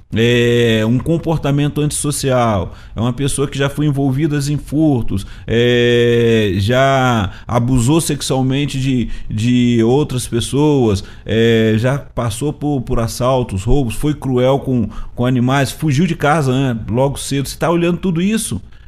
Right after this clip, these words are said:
né? Você tá vendo um perfil que, é, da onde vem esse,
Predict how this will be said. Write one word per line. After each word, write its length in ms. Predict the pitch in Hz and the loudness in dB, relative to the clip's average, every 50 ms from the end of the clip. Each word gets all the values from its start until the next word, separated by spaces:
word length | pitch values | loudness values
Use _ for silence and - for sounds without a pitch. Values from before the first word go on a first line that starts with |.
| - - - | -16 -8 -4
né? 320 | 98 117 139 160 175 175 - - - - - - - | -2 0 0 0 -2 -4 -8 -12 -20 -20 -20 -14 -8
Você 300 | - 120 131 - 151 143 | -4 -4 -2 -2 -2 -2
tá 140 | - 156 147 | 0 0 0
vendo 240 | 139 143 143 156 | 2 0 0 0
um 40 | 160 | 0
perfil 720 | 156 - 170 180 - - - 151 151 160 180 196 233 226 - - - - - - | -2 -2 -2 -2 -4 -4 -4 -2 -2 0 0 -2 -4 -6 -12 -18 -20 -20 -20 -14
que, 520 | - - 156 165 175 185 202 247 269 262 226 - - - - | -10 -6 -4 -2 -2 -2 -2 -4 -6 -10 -14 -18 -20 -14 -8
é, 260 | - 131 139 135 135 | -4 -2 0 0 0
da 180 | 131 123 147 151 | 2 2 4 4
onde 360 | 147 156 180 208 226 185 156 | 4 4 2 2 2 2 2
vem 320 | 135 123 135 135 131 131 | 2 2 2 2 2 2
esse, 260 | 127 113 - - 110 | 2 0 -2 -4 -4